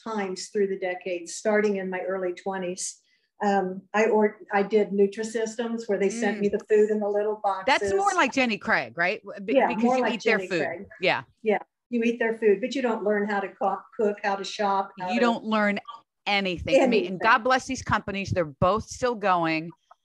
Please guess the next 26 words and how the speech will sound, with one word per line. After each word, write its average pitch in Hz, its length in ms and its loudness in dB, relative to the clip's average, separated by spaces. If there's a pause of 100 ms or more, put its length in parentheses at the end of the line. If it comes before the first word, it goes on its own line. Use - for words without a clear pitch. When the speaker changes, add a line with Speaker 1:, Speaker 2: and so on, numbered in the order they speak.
(160)
Speaker 2:
But 170 320 2 (140)
yeah, 190 260 2
you 185 260 -6
Speaker 1:
Yeah. 208 60 2
Speaker 2:
don't 254 340 6
learn 226 300 -4
anything. 214 440 -6
And, 185 220 -8
and, 202 180 -2
and 208 200 -8
I 233 40 0
just 294 200 -8
wanna 196 260 0 (260)
add 247 280 2
this 170 180 0
too. 208 240 0 (240)
While 226 340 4
on 220 220 2
the 185 100 -2
surface, 285 760 -4
it - 120 -12
seems 196 300 -10
like, 170 160 -4
"Man, 208 340 -2
this 262 200 -4
is 151 120 -12